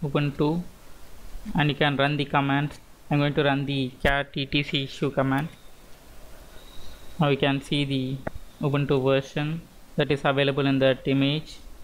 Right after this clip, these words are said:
You can use the P S hyphen L command to list the running and stopped containers. Now it is listed. Now to start the Docker container, you can use the Docker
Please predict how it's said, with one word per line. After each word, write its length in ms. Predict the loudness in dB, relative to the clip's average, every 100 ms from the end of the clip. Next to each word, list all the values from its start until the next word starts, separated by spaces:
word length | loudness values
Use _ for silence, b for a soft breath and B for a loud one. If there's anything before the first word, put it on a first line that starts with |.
| -18 -16 -4
You 100 | 0
can 180 | 2 2
use 200 | 0 0
the 140 | -2
P 280 | 0 2 2
S 120 | 4
hyphen 340 | 0 2 2
L 140 | 2 2
command 500 | 2 4 4 2 2
to 100 | 2
list 640 | 4 2 2 2 0 0
the 260 | 0 2 2
running 360 | 2 2 2
and 200 | 2 0
stopped 560 | -2 2 4 2 -2 -4
containers. 800 | -2 0 0 0 0 -2 -6 -14 -18 -20 -20 -20 -18 -18 -18 -18 -18 -18 -18 -18 -20 -10
Now 180 | 0 2
it 120 | 4
is 260 | 2 0 0
listed. 520 | -4 -2 -2 0 -2 -8 -18 -20 -18 -16 -14 -14 -14 -16 -16 -18 -16 -18 -18 -18 -16 -16 -6 0
Now 140 | 0
to 160 | 2 0
start 340 | 2 2 2
the 380 | 0 0 0 0
Docker 300 | 2 2 2
container, 500 | 0 2 4 4 2
you 80 | 0
can 240 | 0 2
use 180 | 0 0
the 180 | 0 2
Docker 500 | 4 2 2 0 0